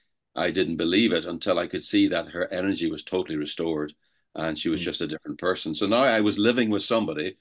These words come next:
Speaker 1: who was talking like they knew God personally and was acting out the book of Acts, <laughs> a
Speaker 2: Mm.
Speaker 1: walking miracle. So I watched her,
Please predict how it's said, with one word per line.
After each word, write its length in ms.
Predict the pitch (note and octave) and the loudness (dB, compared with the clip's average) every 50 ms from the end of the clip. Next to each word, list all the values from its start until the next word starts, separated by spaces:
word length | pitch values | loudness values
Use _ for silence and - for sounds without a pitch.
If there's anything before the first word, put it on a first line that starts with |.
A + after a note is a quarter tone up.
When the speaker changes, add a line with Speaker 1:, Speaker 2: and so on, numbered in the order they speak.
| _ _ _ _ _ _ _ | _ _ _ _ _ _ _
Speaker 1:
who 100 | - F#2+ | 2 4
was 180 | G2 G2+ G2 - | 4 4 4 4
talking 360 | - B2 B2+ C3 - B2+ A2 | 4 4 4 6 4 2 4
like 180 | G2+ G2+ F#2+ F#2 | 4 2 2 2
they 100 | F#2+ F#2+ | -2 -2
knew 240 | G2 G#2+ G#2+ G#2+ G#2+ | 0 2 2 2 4
God 280 | G2+ F#2+ F#2 F2 - | 2 2 2 0 0
personally 580 | - G#2+ G#2 G2+ - - D2+ D2 D2+ E2+ G2+ G2+ | 0 0 0 0 0 -4 -6 -6 -4 -4 -4 -4
and 320 | - G#2+ G#2+ A2+ A2+ A2 | -2 0 0 0 2 4
was 300 | G2+ G#2 G2+ G2+ - - _ _ _ _ _ | 4 4 4 4 0 -8 _ _ _ _ _
acting 360 | - A2+ A#2 A#2 - A2 G2+ G#2+ | -2 -2 0 2 0 2 4 4
out 180 | A#2 A#2 A2+ | 2 2 2
the 80 | A2+ G#2 | -2 0
book 180 | G#2+ B2 A2 | 0 0 2
of 80 | A#2+ A#2+ | 2 2
Acts, 340 | C#3 D#3 D3+ - - - - - - | 2 2 0 -2 -8 -8 -8 -8 -10
<laughs> 120 | - - F3 | -4 0 0
a 300 | D3+ D3+ - D3 - - - - - - - | 0 2 4 2 0 0 -2 -10 -16 -4 0
Speaker 2:
Mm. 100 | G#2 A2+ | 2 4
Speaker 1:
walking 380 | B2 C3+ C#3+ C3 C3 B2 B2 B2 | 6 6 6 6 4 0 -2 0
miracle. 360 | C3+ C#3+ C#3+ C#3 - G2+ F#2+ | 2 2 2 2 2 -2 -2
So 280 | - - B2+ A2+ - - - - _ _ _ _ _ - | 2 2 2 2 2 -2 -10 -20 _ _ _ _ _ -4
I 160 | A2+ A#2+ A2+ | 0 0 2
watched 440 | G#2 G#2 A2+ C3 B2+ - - - - | 2 2 2 0 0 -4 -8 -6 -4
her, 280 | C#3+ D3 D3 - - | -4 -4 -4 -6 -8